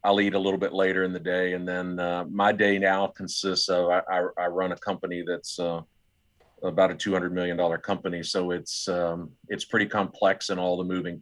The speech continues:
parts. Um, you and I have talked about this before. I ca-, I think I've carried my background from martial arts and, and everything I've done into the business world, where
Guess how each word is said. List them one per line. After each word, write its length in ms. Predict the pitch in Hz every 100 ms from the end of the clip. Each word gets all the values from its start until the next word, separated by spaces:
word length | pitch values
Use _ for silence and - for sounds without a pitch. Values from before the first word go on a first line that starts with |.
| -
parts. 520 | 104 95 92 - - _ _ _ _ -
Um, 320 | 87 85 90
you 140 | 98
and 80 | 98
I 40 | 90
have 120 | 87
talked 260 | 101 87
about 160 | 95 87
this 140 | 92
before. 500 | - - - 98 95
I 80 | 87
ca-, 220 | 85 - -
I 60 |
think 180 | 90 87
I've 160 | 90 -
carried 420 | 101 95 92 82
my 280 | 87 85 82
background 800 | 73 98 101 80 90 87 87 82
from 380 | 95 87 87 82 _ _ _
martial 420 | 90 95 90 98
arts 380 | 92 92 87 -
and, 320 | 90 85 85 -
and 180 | 85 92
everything 320 | 95 95 92
I've 240 | 85 78
done 340 | 80 92 92 90
into 520 | 90 82 - 90 85
the 80 | 82
business 420 | 101 95 98 -
world, 320 | 85 85 82 - _ _ _ -
where 480 | 90 90 87 87